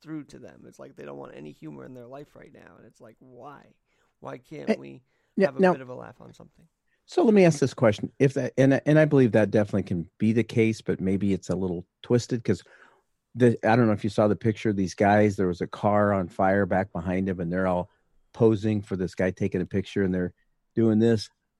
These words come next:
Speaker 2: It's like,
Speaker 1: Jeez.
Speaker 2: what is up with, is it, I don't know. I don't know.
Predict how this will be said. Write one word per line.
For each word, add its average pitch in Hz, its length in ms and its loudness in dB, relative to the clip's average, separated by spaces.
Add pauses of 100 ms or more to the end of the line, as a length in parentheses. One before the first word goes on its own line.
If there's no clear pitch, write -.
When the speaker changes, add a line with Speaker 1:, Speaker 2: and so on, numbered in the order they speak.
(840)
Speaker 2:
It's - 180 -4
like, 139 200 -4
Speaker 1:
Jeez. - 460 -20 (500)
Speaker 2:
what 349 180 0 (540)
is 262 320 2 (200)
up 277 300 0
with, 190 300 2
is 165 160 -2
it, 175 120 2 (760)
I 85 160 -6
don't - 160 -12
know. - 160 -20 (920)
I - 60 -20
don't 330 140 -2
know. - 340 -2